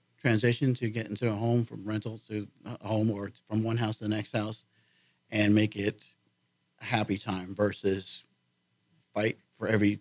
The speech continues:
tooth. And, and you can, until you get to the point where you get to the lowest rate no matter what. And getting to the lowest rate is not always the best deal for everybody. Sometimes it is getting to the house. So when it comes to my priorities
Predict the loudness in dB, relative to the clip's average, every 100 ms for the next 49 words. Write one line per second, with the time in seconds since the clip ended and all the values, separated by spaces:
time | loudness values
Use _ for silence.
0 | _ 0 0 -2 _ _ _ _ _ _
1 | _ _ _ -4 2 4 2 -4 2 4
2 | 4 2 4 6 6 4 2 6 8 8
3 | 8 8 6 6 6 4 6 6 6 6
4 | 6 4 4 6 8 8 6 2 4 4
5 | 2 4 4 4 0 -8 _ _ _ 2
6 | 6 6 6 6 8 8 8 8 8 6
7 | 4 6 6 6 8 8 8 4 4 4
8 | 4 2 2 2 -2 -2 -4 -6 -16 -20
9 | _ _ _ _ 4 6 6 6 6 6
10 | 6 8 8 6 0 -18 _ _ _ _
11 | 4 6 6 6 2 4 2 0 -2 -18
12 | _ _ _ _ _ _ _ 6 8 6
13 | 6 4 4 6 8 8 6 4 2 4
14 | 6 8 8 8 6 2 -8